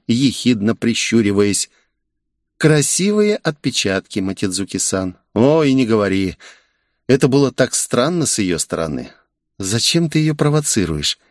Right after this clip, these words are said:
И главное, я искренне думала, что у тебя есть мозги. Ты же обычно не лезешь грудью на пули». «Так что сейчас?» — с подозрением спросила княжна. «Я выучился подобной технике.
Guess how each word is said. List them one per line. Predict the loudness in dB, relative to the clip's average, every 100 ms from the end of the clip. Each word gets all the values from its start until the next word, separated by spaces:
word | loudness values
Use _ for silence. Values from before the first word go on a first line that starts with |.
| -2
И | 2
главное, | 4 4 2 2 0 -4 _ _ _ _ -6
я | 0 0
искренне | 2 0 2 2 2
думала, | 4 4 2
что | 0 2
у | 2
тебя | 2 0 2
есть | 2 0 0
мозги. | 0 0 0 -2 -2 0
Ты | 0 2
же | 2 -2 -2
обычно | -2 0 0 2 2
не | 2
лезешь | 2 2 2 0 0
грудью | 2 2 2 2
на | 2
пули». | 0 0 0 0 -6 _ _ _ _ _ -4
«Так | -2
что | 0 0
сейчас?» — | 0 0 0 0 -2 -6
с | -6
подозрением | -2 0 0 0 0 0
спросила | 0 -2 0 0 0
княжна. | 0 0 0 -2 -2 _ _ _ _ _ _ _ _ _ _ _ 2
«Я | 2 4 2 -2 -4 -16 _ _ _ _
выучился | -6 0 2 0 -2 -2 -4
подобной | -2 0 0 0 0
технике. | -2 -2 -2 -4 -10 -12